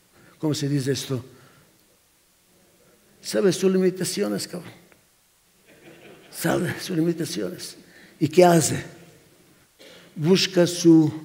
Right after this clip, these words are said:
equipo complementario. Equipo complementario. Y mira, no te estoy diciendo ni una, can I have a bottle of water here?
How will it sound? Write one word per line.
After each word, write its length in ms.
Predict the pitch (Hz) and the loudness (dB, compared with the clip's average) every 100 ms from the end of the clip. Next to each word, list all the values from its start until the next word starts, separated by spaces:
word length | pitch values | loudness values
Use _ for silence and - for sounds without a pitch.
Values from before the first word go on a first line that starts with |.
| - - _ _ _ _ _ _ | -18 -20 _ _ _ _ _ _
equipo 500 | 127 - 170 165 156 | -8 -2 -2 0 -2
complementario. 1000 | 156 147 - 143 139 123 120 107 98 104 - - _ _ _ _ _ _ _ _ _ _ _ _ _ _ _ _ _ _ | 0 0 2 2 2 -2 -4 -4 -6 -10 -16 -20 _ _ _ _ _ _ _ _ _ _ _ _ _ _ _ _ _ _
Equipo 540 | - 127 - 202 - 180 | -8 -8 -10 -10 -8 -6
complementario. 760 | 196 165 170 165 151 139 120 - - - | -6 -4 0 0 0 -4 -8 -14 -16 -4
Y 60 | |
mira, 200 | 202 196 | 0 4
no 140 | 190 190 | 4 2
te 80 | |
estoy 200 | 190 190 | 2 2
diciendo 380 | 160 165 208 175 | 2 0 0 2
ni 100 | 180 | 2
una, 180 | 214 208 - - - - _ _ _ | 0 -2 -8 -20 -20 -20 _ _ _
can 180 | - 170 | 0 2
I 40 | 196 | 2
have 120 | 190 | 0
a 40 | |
bottle 320 | 156 175 175 - - | 0 0 -2 -12 -12
of 100 | - | -2
water 300 | 151 131 120 | 0 0 -6
here? 240 | 131 117 | -6 -6